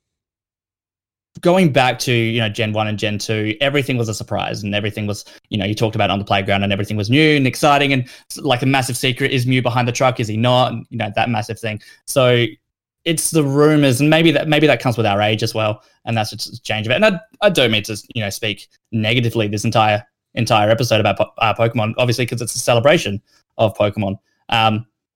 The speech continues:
but yeah, uh, and I, I do feel as though the Pokemon Company are trying to cater to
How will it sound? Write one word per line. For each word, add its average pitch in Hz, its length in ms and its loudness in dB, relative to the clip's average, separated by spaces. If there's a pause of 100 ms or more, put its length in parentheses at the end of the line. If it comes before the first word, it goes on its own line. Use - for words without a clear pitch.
(220)
but 208 120 4
yeah, 156 160 2 (200)
uh, 123 420 4 (120)
and 170 140 2
I, 170 180 0 (140)
I 170 80 4
do 175 200 2
feel 185 200 0
as 139 100 -2
though 135 380 2 (420)
the 135 80 -2
Pokemon 131 320 -2
Company 123 260 0
are 113 160 2
trying 156 220 0
to 170 80 0
cater 180 340 0
to 175 440 0